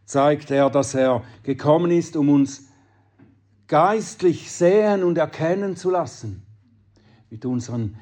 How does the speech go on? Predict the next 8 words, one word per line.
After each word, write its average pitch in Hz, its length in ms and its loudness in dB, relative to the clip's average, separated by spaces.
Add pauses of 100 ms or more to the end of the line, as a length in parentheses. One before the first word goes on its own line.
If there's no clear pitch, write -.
(160)
geistlichen 147 800 -4
Augen, 123 760 0 (1500)
was 104 220 -14
wir 113 280 0 (1400)
in 113 200 -2
der 113 280 4
durch 110 400 2
Sünde 175 640 4